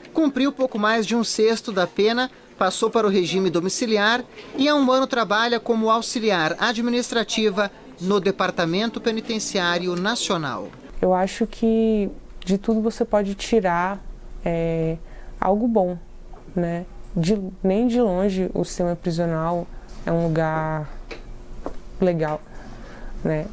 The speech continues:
Speaker 2: Você tá ali convivendo com pessoas que estão à margem da sociedade, é, pessoas que passaram por diversos traumas, né? Eu também tenho as minhas mazelas,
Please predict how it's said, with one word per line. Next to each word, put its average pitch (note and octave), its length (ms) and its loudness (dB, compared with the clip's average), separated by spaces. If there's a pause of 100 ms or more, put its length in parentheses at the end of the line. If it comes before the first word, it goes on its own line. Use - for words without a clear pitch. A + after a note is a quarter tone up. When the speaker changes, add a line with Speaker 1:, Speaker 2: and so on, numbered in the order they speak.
Speaker 2:
Você E3 640 0 (340)
tá E3+ 120 4
ali E3+ 240 2
convivendo F3+ 520 2
com F3 140 -8
pessoas F3 380 -2
que - 80 -12
estão F#3 200 -4
à G3+ 80 0
margem F#3 380 0
da E3 80 -4
sociedade, D#3+ 880 -2 (460)
é, D#3 340 0
pessoas - 320 -4
que - 80 -14
passaram E3+ 460 -2
por F3 180 -2
diversos E3+ 520 -2
traumas, E3+ 680 -2 (460)
né? D#3+ 280 0
Eu F3+ 160 0
também F3 300 0
tenho F3 400 -2 (680)
as D#3 180 0
minhas D#3 320 0
mazelas, D#3+ 680 -2